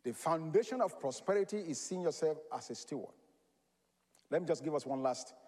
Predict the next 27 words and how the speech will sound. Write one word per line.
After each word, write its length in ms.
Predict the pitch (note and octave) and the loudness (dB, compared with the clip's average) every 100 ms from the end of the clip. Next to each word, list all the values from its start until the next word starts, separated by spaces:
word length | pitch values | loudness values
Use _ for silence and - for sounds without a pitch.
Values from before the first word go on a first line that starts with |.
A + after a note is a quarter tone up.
| - - | -20 -8
illustration 480 | C3 A#2+ - C3+ A#2 | -4 -2 -2 -4 -4
here, 220 | A2 F2+ - _ _ _ _ _ _ - | -6 -10 -14 _ _ _ _ _ _ -10
and 100 | G#2+ | -6
we're 80 | |
gonna 240 | A2+ A#2 G#2 - | -2 -2 -2 -4
wrap 200 | A#2+ B2+ | -2 -2
this 140 | A#2+ - | -2 -6
up 100 | - | -6
for 100 | A2 | -6
today. 280 | A2+ A#2 - - - _ _ _ _ - | -4 -4 -4 -12 -20 _ _ _ _ 0
Let's 160 | E3 | 2
go 80 | F3+ | 2
to 80 | D#3 | 0
Genesis 360 | B2+ D3 D3 C#3+ | 2 0 -2 -4
chapter 200 | C3 A#2+ | -4 -4
fifteen, 560 | - A#2+ - E3 E3+ | -6 -10 -4 -4 -2
verse 240 | B2+ B2+ - | -2 -2 -4
two 280 | - D3+ G#2 - _ _ _ | -6 -6 -8 -14 _ _ _
in 120 | C3 | -4
the 60 | A#2+ - | -4 -2
Amplified 560 | C#3+ D#3 - D#3 D3+ - | -2 -2 -2 0 0 0
Classic. 340 | C#3 A2 - - - _ - _ _ _ _ _ - | -2 -2 -6 -14 -20 _ -20 _ _ _ _ _ 0
Genesis 380 | D3 D3 D#3 | 0 0 -6
fifteen 460 | - C3+ A#2 F3 E3+ | -6 -6 -4 -6 -6
two, 280 | - D#3+ G#2 - _ _ _ | -6 -6 -6 -10 _ _ _
Amplified 420 | D3 D3 C#3 C3+ - | -8 -8 -4 -4 -4
Classic. 320 | - - | -6 -8